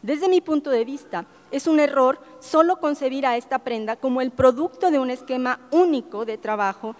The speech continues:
y quererlo definir por parámetros impuestos de lo que es artesanal, entre comillas, y lo que no lo es. Aquí estoy, esta foto es de un taller de un productor artesanal, don Santiago Durán, en Nuriangato,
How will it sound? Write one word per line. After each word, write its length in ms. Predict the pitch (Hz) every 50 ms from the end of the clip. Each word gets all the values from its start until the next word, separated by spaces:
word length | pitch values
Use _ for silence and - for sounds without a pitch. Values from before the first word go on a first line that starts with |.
| - - -
y 120 | 285 247
quererlo 460 | - 285 269 277 285 311 320 330 349
definir 500 | 349 320 311 - 294 269 262 254 254 262
por 160 | - 269 262
parámetros 580 | 269 - 262 247 233 226 233 233 - 247 254 -
impuestos 560 | 294 277 277 - 247 214 214 - - 226 208
de 100 | 208 233
lo 160 | 220 220 220
que 200 | 220 - 226 226
es 120 | 240 233 - - - - - -
artesanal, 800 | - 254 277 285 - 320 320 - 320 269 233 208 190 190 190 - - -
entre 260 | 214 214 - 214 214
comillas, 520 | - 247 254 247 208 180 170 185 180 190 _ _ -
y 120 | - 240
lo 180 | 233 233 214 226
que 120 | - 220
no 220 | 208 208 214 214 214
lo 220 | 208 208 208 214
es. 220 | 214 214 214 - - - - - - - - -
Aquí 180 | 233 220 -
estoy, 300 | 285 - - 302 294 294 262 -
esta 240 | 285 294 - 311
foto 300 | - - 320 320 - 349
es 100 | 339 285
de 80 | 247 277
un 100 | 269 269
taller 380 | - 262 254 214 269 302 349 - - - - - - -
de 260 | 220 214 254 277 302
un 200 | 277 269 302 302
productor 680 | - - 285 294 269 247 233 254 240 - - 294 320 359
artesanal, 680 | 370 294 - - 349 392 - 392 262 202 185 180 196 269
don 140 | 262 240 233
Santiago 420 | - 226 208 - 240 233 233 240
Durán, 440 | 233 214 214 196 208 214 226 254 247 -
en 220 | 233 233 247 254
Nuriangato, 800 | 254 254 247 240 233 240 247 247 247 240 330 359 - 226 196 -